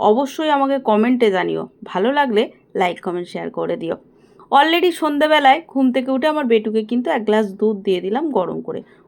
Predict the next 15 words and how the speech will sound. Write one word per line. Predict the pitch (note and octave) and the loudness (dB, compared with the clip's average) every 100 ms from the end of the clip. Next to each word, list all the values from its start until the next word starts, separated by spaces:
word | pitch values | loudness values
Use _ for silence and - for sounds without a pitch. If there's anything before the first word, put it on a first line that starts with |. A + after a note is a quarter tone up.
| - | -4
ওই | D4 D#4 | -2 0
যে | F4 | -2
দুধের | F#4 C4+ C4 C4+ | -2 -2 -2 -2
সাথে | D4 C#4+ | -4 -6
একটু | C4+ D4+ | -6 -8
চিনি | C4+ C#4 C4+ | -6 -2 -2
দিতে | C4 C4 | -2 0
হবে, | C4+ C4 D#4+ F4 | 0 0 -2 -2
না | B3 A#3 | 0 2
হলে | A#3+ | 2
উনি | A#3 A#3+ B3 | 2 2 0
খাবেন | - A#3 A3 A#3+ | -2 -2 2 2
না। | A#3+ B3 - - - - - A3 | 2 0 -8 -20 -20 -20 -12 0
যাই | B3 G#3 | 4 4
হোক, | G3 D3 | 2 -4